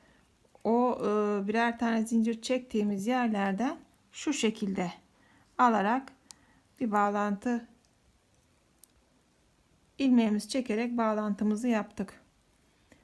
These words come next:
Şu şekilde oldu arkadaşlar. Şimdi yine hiç zincir çekmeden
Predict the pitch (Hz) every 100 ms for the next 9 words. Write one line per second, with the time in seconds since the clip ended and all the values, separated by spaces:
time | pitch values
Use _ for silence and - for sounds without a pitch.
0 | _ - - 262 214 196 190 190 190 190
1 | 190 190 190 190 185 - 185 185 - _
2 | _ _ _ _ _ _ _ _ _ _
3 | _ _ _ _ _ _ _ _ _ _
4 | _ _ _ _ _ _ _ - - -
5 | - - 294 277 285 277 220 226 269 302
6 | - 233 226 226 - 269 214 190 202 285